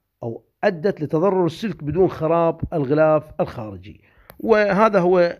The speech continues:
السيناريو الأقرب، لأن السلك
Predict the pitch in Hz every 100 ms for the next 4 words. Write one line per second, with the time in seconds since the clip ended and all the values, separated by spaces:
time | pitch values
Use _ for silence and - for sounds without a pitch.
0 | - - 180 175 160 151 190 - 170 165
1 | - - _ _ 127 156 147 156 135 -
2 | 190 - -